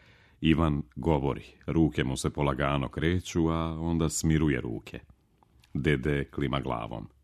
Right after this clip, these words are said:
„Stvarno?” To Ivan pita. Vidim to po njegovom licu. I onda se spušta na kolena i pruža dečaku ruku, a Dede uzima tu ruku, steže tu ruku i osmehuje se.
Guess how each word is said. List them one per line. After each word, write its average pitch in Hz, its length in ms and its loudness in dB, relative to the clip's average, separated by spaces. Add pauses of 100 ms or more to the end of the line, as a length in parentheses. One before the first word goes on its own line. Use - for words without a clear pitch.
(760)
„Stvarno?” 67 800 -2 (1120)
To 98 320 4
Ivan 76 340 4
pita. - 500 -8 (480)
Vidim 73 320 2
to 71 120 -4
po 76 100 -2
njegovom 71 380 0
licu. 64 360 -4 (400)
I 80 120 0
onda 76 160 4
se - 160 -6
spušta 78 400 0
na 67 100 -2
kolena 78 400 2
i 62 60 0
pruža 67 520 0
dečaku 65 540 -4
ruku, 82 400 2
a 76 100 2
Dede 71 360 0
uzima 92 400 0
tu 69 200 -2
ruku, 73 420 2 (380)
steže 78 520 2
tu 85 200 2
ruku 90 440 0
i 95 100 0
osmehuje 90 580 2
se. - 240 -8